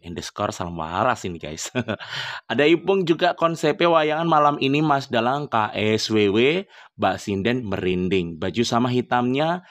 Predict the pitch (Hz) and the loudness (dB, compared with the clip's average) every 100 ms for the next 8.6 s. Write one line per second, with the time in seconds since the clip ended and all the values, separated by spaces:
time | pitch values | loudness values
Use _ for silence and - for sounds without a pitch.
0 | - _ 113 117 135 120 110 - 104 113 | -20 _ -4 -4 -2 -2 -2 -4 -2 0
1 | 101 - 107 90 - - 95 90 - - | 0 -4 -8 -6 -8 -8 -10 -12 -12 -6
2 | 123 135 127 92 - 78 95 104 104 110 | -4 0 0 0 -2 -2 0 0 0 0
3 | 98 87 82 92 - 92 87 80 123 143 | -2 -6 -6 -6 -6 -6 -4 0 2 2
4 | 151 151 - - - - 95 - 98 95 | -2 -6 -14 -20 -10 -4 -4 -4 -4 0
5 | 92 90 98 85 104 117 127 - - 90 | 0 0 -2 0 0 0 -2 -6 -10 -10
6 | - 127 139 - 156 156 - 139 139 139 | -6 -6 -6 -4 -2 -2 -4 -4 -2 -2
7 | 135 - 95 - 92 87 85 78 - 92 | -2 0 -2 -2 -2 -2 -4 -6 -6 -6
8 | 80 73 85 127 165 | -4 -4 0 0 -2